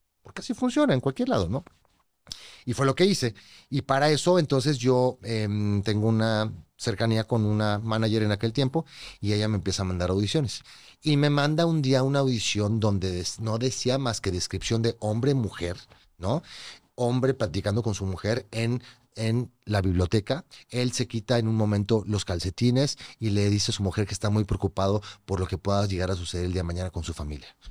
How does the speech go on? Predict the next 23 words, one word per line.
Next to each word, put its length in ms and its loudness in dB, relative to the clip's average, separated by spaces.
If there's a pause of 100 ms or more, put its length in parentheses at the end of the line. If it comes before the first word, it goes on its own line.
(920)
Esa 180 -8
era 60 -4
una 80 -4
escena. 300 0
Y 100 -4
la 120 2
otra 160 0
escena 300 0
era 300 0
una 120 2
escena 300 0
hablando 540 -2 (200)
un, 340 -2
él 280 0 (320)
con 320 -2
un 300 0 (160)
otro 360 0
hombre 340 0 (120)
sobre 560 0 (300)
política. 720 -4 (300)
Pero 220 -6
política 520 -2
no 380 0